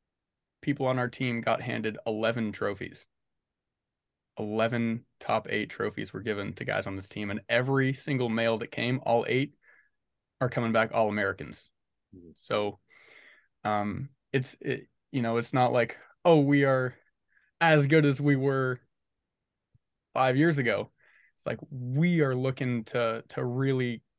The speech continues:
Speaker 1: break some new ground next year. Um, you know, we'll, the senior class is amazing, but, and we'll be gone. But Max's class, two classes above him,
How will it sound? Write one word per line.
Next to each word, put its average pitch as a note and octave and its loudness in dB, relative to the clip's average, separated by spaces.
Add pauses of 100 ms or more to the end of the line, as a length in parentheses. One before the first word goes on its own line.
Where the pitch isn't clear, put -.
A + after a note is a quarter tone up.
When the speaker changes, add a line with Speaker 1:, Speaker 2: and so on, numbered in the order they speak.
(260)
Speaker 1:
break B2+ 2
some - -6
new B2 0
ground A2+ 0 (200)
next C3 -4
year. G2+ -4 (560)
Um, F#2 -8 (360)
you - -12
know, G2 -8
we'll, G#2+ -6
the A#2+ -6
senior A#2+ -4
class A2 0
is A2 -12
amazing, G#2+ -4
but, G#2+ -6 (320)
and G#2+ -6
we'll A2 -6
be G2+ -8
gone. F#2 -8 (340)
But G#2 -8
Max's A2+ -6
class, A2+ -2 (720)
two C3 -6
classes A2+ -4
above A#2+ 2
him, B2 0